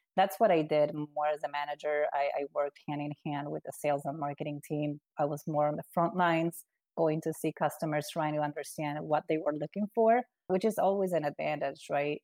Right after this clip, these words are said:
Because then you get to understand what, what it is not only they're looking for, but if you have something in your portfolio that you, you know, maybe you don't have what they want, but you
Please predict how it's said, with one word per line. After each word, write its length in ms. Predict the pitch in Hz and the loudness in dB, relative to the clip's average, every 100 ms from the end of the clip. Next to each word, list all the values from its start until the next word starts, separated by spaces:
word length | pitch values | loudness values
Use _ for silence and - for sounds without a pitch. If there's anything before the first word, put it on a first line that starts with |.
| _ - | _ -12
Because 220 | 160 165 | -6 -2
then 160 | 160 170 | 0 2
you 100 | 175 | 2
get 200 | 170 156 | 4 2
to 60 | 175 | 0
understand 760 | 151 156 147 - 156 147 151 - | -4 -4 -8 -4 0 0 -4 -12
what, 260 | - 160 151 - _ | -6 0 0 0 _
what 260 | 196 175 175 | -2 2 4
it 100 | 165 | 4
is 160 | 180 - | 0 0
not 160 | 175 | 0
only 240 | 170 180 175 | 2 2 0
they're 200 | - - | -4 -2
looking 240 | 202 226 262 - | 0 2 0 4
for, 180 | 220 | 6
but 140 | 202 156 | 6 4
if 100 | 151 | 0
you 60 | 165 | -4
have 100 | 156 | -4
something 340 | - 156 151 | -4 -2 -2
in 100 | 147 | -2
your 120 | 147 - | -4 -6
portfolio 600 | 143 _ 180 165 165 160 | -8 _ 0 2 2 2
that 120 | 160 - | 0 -2
you, 220 | 170 151 156 | -6 -6 -6
you 120 | 170 | -8
know, 100 | 147 147 | -6 -2
maybe 260 | 175 185 | 0 2
you 140 | 208 180 | 2 2
don't 200 | 170 - _ - | -2 -6 _ 0
have 280 | 151 151 151 - - | 4 6 4 -4 -12
what 140 | - 160 | -6 -2
they 120 | 160 156 | 0 -2
want, 500 | 165 170 185 247 233 | -2 0 2 2 0
but 100 | - | -4
you 160 | 170 | -2